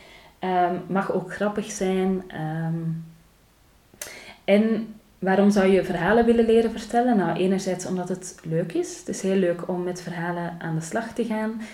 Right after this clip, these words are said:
en om een betere verteller te worden. Is gewoon echt leuk. Ik heb daar zelf verschillende opleidingen over gevolgd. En iets nieuw leren is gewoon altijd heerlijk om te doen. Ehm,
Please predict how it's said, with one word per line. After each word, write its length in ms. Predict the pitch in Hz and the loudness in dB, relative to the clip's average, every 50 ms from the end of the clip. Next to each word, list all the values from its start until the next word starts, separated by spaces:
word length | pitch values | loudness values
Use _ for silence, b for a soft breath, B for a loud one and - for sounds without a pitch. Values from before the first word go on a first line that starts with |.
| B B B B B B | B B B B B B
en 240 | - 185 185 180 - | -2 0 0 0 0
om 200 | 185 180 180 175 | -2 -2 -2 -2
een 120 | 180 175 | -2 -2
betere 340 | 165 175 180 185 - 180 165 | 0 0 0 0 -2 -4 -6
verteller 500 | 160 - - - - 170 185 220 - - | -6 -8 -8 -6 -4 -2 -2 -2 -4 -6
te 100 | - 220 | -4 -2
worden. 220 | 214 214 226 233 | -2 0 0 0
Is 160 | 240 226 - - | -2 -2 -2 -6
gewoon 220 | - 180 175 - | -6 -6 -6 -4
echt 280 | 175 165 165 - - - | -6 -6 -8 -8 -8 -6
leuk. 260 | 151 156 196 - - | -4 -4 -4 -4 -6
Ik 180 | - - - | -10 -12 -6
heb 120 | - 202 180 | -4 -2 -2
daar 100 | 185 180 | -2 -2
zelf 220 | - 190 180 180 | -2 -4 -6 -6
verschillende 520 | - 208 - - - 196 190 190 180 175 170 | -6 -8 -10 -6 -4 -2 -2 0 -2 -2 -4
opleidingen 500 | 170 - 196 180 185 180 180 180 180 - | -6 -4 -4 -2 -2 -2 -2 -2 -2 -2
over 200 | 180 175 180 170 | -4 -4 -4 -6
gevolgd. 600 | 160 165 160 165 160 165 165 165 165 - - - B B B B B B B B B B B B B B B _ | -8 -8 -6 -6 -6 -6 -6 -8 -10 -14 -16 -20 B B B B B B B B B B B B B B B _
En 320 | _ 180 185 180 180 170 180 | _ -2 0 0 0 -2 -2
iets 220 | 202 - - - | -4 -4 -2 0
nieuw 240 | 196 185 190 202 196 | 2 4 4 6 6
leren 300 | 190 185 190 190 190 180 | 6 6 6 6 4 2
is 160 | - 160 - | -2 -4 -8
gewoon 260 | - - 180 175 165 | -6 -4 -4 -4 -2
altijd 320 | - 165 165 160 170 160 160 | -4 -6 -6 -6 -8 -8 -8
heerlijk 540 | - 160 160 180 175 185 185 185 - - - | -6 -4 -2 -2 -2 -4 -6 -8 -8 -8 -8
om 140 | 170 175 | -8 -8
te 120 | 170 170 156 | -8 -8 -6
doen. 360 | 160 190 247 294 359 403 B B B B B B B B B B B | -4 -2 -2 -2 -2 -4 B B B B B B B B B B B
Ehm, 500 | _ 196 196 196 196 196 196 196 202 202 | _ 2 4 4 6 6 6 4 4 4